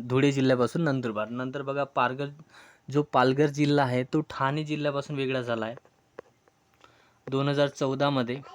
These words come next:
त्याच्यानंतर जालना जिल्हा कोणत्या जिल्ह्यापासून वेगळा झाला आहे, तर औरंगाबाद या जिल्ह्यापासून जालना जिल्हा वेगळा झाला. कधी? औरंगाबाद जिल्ह्यापासून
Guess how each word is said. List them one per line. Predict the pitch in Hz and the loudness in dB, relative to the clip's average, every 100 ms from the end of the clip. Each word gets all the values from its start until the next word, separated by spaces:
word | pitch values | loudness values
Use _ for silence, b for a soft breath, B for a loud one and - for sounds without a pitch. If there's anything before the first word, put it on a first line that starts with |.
| - - - - - B B - - | -18 -18 -18 -16 -16 B B -18 -4
त्याच्यानंतर | 131 156 147 139 127 143 139 | -2 0 0 -2 -2 -4 -4
जालना | 127 135 139 151 | 0 0 2 -2
जिल्हा | 143 143 147 | -4 -4 -2
कोणत्या | 143 135 131 147 | -2 -4 -2 -2
जिल्ह्यापासून | 139 143 143 139 156 | -2 -2 -2 -4 -4
वेगळा | 143 139 139 | -6 -2 -2
झाला | 131 127 117 | -2 0 0
आहे, | 123 147 _ _ B B B B | 0 -4 _ _ B B B B
तर | 147 147 143 | 0 0 -2
औरंगाबाद | 143 151 151 147 147 | 0 0 0 0 -2
या | 147 | -2
जिल्ह्यापासून | 143 135 139 135 131 147 | -4 -4 -4 -4 -4 -6
जालना | 135 131 135 139 | -2 -2 -2 -4
जिल्हा | 139 135 139 | -6 -2 -2
वेगळा | 131 127 131 139 | -2 -4 -2 -4
झाला. | 135 131 143 - | -2 -2 -4 -4
कधी? | 143 135 135 170 - - _ - - _ - _ _ _ _ _ - _ - _ _ _ _ - | -6 -4 -6 -8 -14 -20 _ -20 -20 _ -20 _ _ _ _ _ -20 _ -20 _ _ _ _ -8
औरंगाबाद | 131 135 139 131 127 123 | -4 -2 -2 0 -2 -2
जिल्ह्यापासून | 120 120 113 107 123 | -4 -4 -4 -6 -8